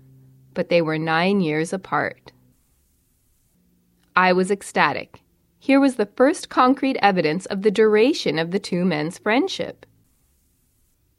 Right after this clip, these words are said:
Then Olivier interrupted my babbling to say that when he opened one of the books, something fell out.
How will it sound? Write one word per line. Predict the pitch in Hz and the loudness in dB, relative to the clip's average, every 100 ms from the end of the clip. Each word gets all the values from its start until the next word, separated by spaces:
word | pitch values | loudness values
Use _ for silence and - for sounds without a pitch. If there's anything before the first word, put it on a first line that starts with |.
| _ _ | _ _
Then | 185 185 202 175 185 - | -4 0 2 0 -4 -2
Olivier | 196 208 226 240 185 | 2 4 4 2 0
interrupted | 180 240 277 - 302 262 - 247 | 0 2 2 2 0 2 2 0
my | 240 226 | 0 -2
babbling | 190 214 214 262 185 156 180 | 0 0 2 0 0 -2 -2
to | 226 | -2
say | 220 240 233 | 0 2 2
that | 214 | 2
when | 220 226 | 0 0
he | 226 330 | 0 0
opened | 226 180 180 160 | 2 0 -2 -2
one | 170 165 | -2 -2
of | 156 | -6
the | |
books, | 170 143 180 - - _ | -6 -6 -6 -10 -20 _
something | - 165 170 147 151 | -10 -8 -6 -6 -6
fell | 160 156 | -4 0
out. | 175 202 170 - | 2 4 2 -2